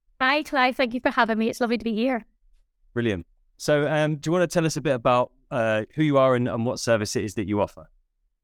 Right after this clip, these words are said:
Speaker 1: Yes, sure. So basically, um, I'm Jane Mack, and, um, I am a holiday let agency, or holiday let coaching consultancy for holiday homeowners and people who run in holiday let agencies.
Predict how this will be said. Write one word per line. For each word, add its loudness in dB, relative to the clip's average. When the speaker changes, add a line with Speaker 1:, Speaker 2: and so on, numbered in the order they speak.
Speaker 1:
Yes, 0
sure. -4
So 0
basically, -2
um, 0
I'm 2
Jane 0
Mack, -8
and, 0
um, -2
I 0
am -2
a 0
holiday 0
let -4
agency, -4
or 0
holiday -2
let -4
coaching -4
consultancy -2
for 2
holiday 0
homeowners -2
and 0
people -4
who -2
run 0
in 2
holiday 0
let -4
agencies. -4